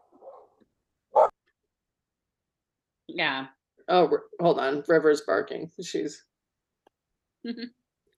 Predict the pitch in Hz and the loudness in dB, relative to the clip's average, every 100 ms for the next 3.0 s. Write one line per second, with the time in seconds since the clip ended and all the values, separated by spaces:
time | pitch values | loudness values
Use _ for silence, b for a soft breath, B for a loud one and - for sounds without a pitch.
0 | 214 254 302 302 339 370 320 - 311 302 | -4 0 2 2 -2 -2 -4 0 0 0
1 | 226 - - - 202 208 220 226 233 233 | -4 -4 -10 -4 -2 2 2 0 -2 -4
2 | 233 - 196 196 196 185 175 160 156 | -4 -4 -2 -2 -4 -4 -2 -2 -6